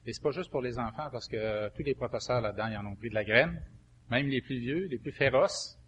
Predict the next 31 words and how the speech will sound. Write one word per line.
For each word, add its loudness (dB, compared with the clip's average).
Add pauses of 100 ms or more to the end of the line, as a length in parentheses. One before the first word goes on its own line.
(560)
ceux 0
qui -8
tiennent 4
abs-, 4
mordicus 6
à 8
leur 6
méthode, 6 (680)
ils 0
en 6
prennent 4
de 4
la 6
graine. 0 (1600)
Je -10
me -14
sens -6
pas -4
visé -8
quand -8
je -10
dis -16
ça, -12
là. -4 (4000)
Tu -20
peux -4
mettre 0
le 4
premier -4
passage, 0
là. -10